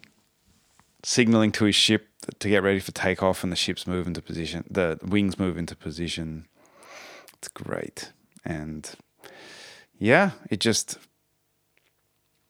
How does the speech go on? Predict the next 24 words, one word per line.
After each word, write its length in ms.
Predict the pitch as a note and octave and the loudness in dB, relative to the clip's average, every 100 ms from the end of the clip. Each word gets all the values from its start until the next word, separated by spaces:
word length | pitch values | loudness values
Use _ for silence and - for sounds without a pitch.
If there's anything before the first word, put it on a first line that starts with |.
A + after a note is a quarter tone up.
| _ _ _ _ - - - - - _ | _ _ _ _ -20 -20 -20 -12 -12 _
fantastic. 1080 | - - F3+ E3 C#3 C#3+ B2+ G2+ - - - - _ _ _ - | -4 4 6 8 8 6 6 0 -4 -8 -12 -20 _ _ _ 2
This 200 | D#3+ D#3 | 4 6
is, 300 | D#3 A2+ C3 | 4 6 6
um, 500 | C3+ B2+ B2 A#2 G2+ - _ _ _ _ _ _ _ _ _ _ _ _ _ _ _ _ | 8 6 6 4 2 -6 _ _ _ _ _ _ _ _ _ _ _ _ _ _ _ _
yeah, 200 | - G#2+ F2+ | 2 4 4
it's 180 | F#2 | 0
gonna 180 | - C3+ | 2 6
be 80 | B2+ | 6
one 140 | A#2 | 6
of 60 | A2 | 6
those 200 | G#2 F#2+ | 4 4
days 260 | G2+ F#2+ F2+ | 2 2 2
I 100 | F2+ | 2
remember 400 | F#2 F#2+ F#2 F2+ | 2 0 -2 0
for 140 | G2 | 0
a 40 | |
long 220 | F2+ F#2+ F2+ | 0 0 -2
time, 380 | F#2+ F2 F2 - - - | -2 -2 -4 -8 -18 -16
Star 320 | - - F2 | -8 -4 -2
Wars-wise. 680 | E2 D#2+ E2 D#2 D#2+ D#2+ - - - - - - - | -2 -6 -6 -6 -8 -10 -14 -14 -16 -14 -14 -14 0
Uh, 260 | - F#2 F2+ | 6 8 8
I 120 | G#2+ | 6
hope 420 | G#2 B2+ B2+ - - - _ - | 6 6 6 2 -12 -14 _ 2
that 520 | A2+ A2 G#2+ - | 6 6 4 -2